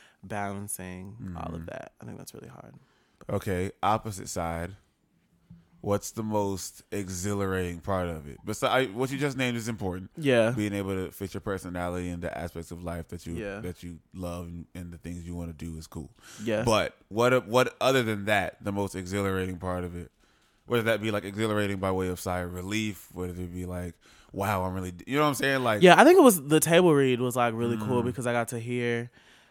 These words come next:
Speaker 1: um, you know, the episode is, like, seven people in it.
Speaker 2: Yeah.
Speaker 1: And so I wrote a conversation between seven people, which is a really hard thing to do.
Speaker 2: Mm.
Speaker 1: Um, and so, but because you don't have seven people around at all times to read the script, you don't know if you made something that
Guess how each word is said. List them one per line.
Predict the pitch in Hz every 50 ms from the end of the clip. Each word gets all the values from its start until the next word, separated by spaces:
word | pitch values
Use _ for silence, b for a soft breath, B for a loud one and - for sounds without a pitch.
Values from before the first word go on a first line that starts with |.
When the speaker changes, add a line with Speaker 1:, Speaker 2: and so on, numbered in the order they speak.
| b b -
Speaker 1:
um, | - 117 110 107 104 101 101 98 -
you | 127 151 160
know, | 147 123 117 117 113 107 90 - _ _ _ _ _ _ _ 76 76 _ _ - 117
the | 117 127 101
episode | 139 147 160 156 143
is, | 131 123
like, | 123 131 -
seven | - - 139 135 127 123 113
people | 127 147 135 123 104 104
in | 101 98
it. | 101 98 - -
Speaker 2:
Yeah. | 87 87 87 87 87
Speaker 1:
And | 87
so | 87 113 113 113 113 110 107 110 -
I | - - 117
wrote | 113 120 127 123
a | 123
conversation | 131 139 131 120 117 - 135 123 123 131 120
between | 110 - - 123 117
seven | - 127 117 117 123
people, | 123 113 117
which | 123 135 135
is | 151 131
a | 127 107
really | 113 113 113 117
hard | 120 113 107 -
thing | - 104 104 104
to | - 113
do. | 104 104 104 107 B B B 92 90 85 82 82 85 87 87 -
Speaker 2:
Mm. |
Speaker 1:
Um, | - 120 117 117 117 113 113 110 -
and | - 143 139
so, | 151 139
but | 139 139 139 127 - - -
because | 131 143 139 160 160 143 139 123 127
you | 135 131
don't | 139 139
have | 139 127 123
seven | - 143 127 127 123
people | 143 127 135 120
around | 113 113 117 117 117 117 110
at | 110
all | 110 107 107
times | - - 123 117 113 113 113 107 -
to | - 120 113 104
read | 95 95 101 117 123 127 123 107
the | - 107
script, | - - - 147 147 - - B B B B B
you | 131 151
don't | 151 160 151 143 123
know | 123 127 123
if | 120 -
you | - 123
made | 120 117 123 135 131
something | - 123 120 120 120
that | 117 113 107 98 80